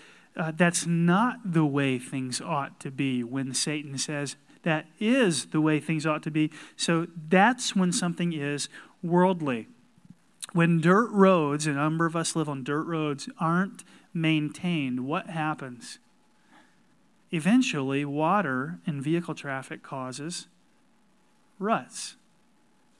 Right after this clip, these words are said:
And what happens if you don't have good tires? You get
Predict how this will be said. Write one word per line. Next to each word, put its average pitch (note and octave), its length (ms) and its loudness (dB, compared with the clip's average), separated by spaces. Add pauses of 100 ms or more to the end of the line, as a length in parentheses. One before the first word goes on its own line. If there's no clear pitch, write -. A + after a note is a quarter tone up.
(500)
And F3 120 2
what G3+ 140 4
happens A3+ 320 2
if F#3+ 120 -4
you F#3+ 60 2
don't F3+ 200 0
have E3 180 -2
good E3 240 -4
tires? D#3+ 640 -4 (260)
You E3 120 -4
get D#3+ 260 -4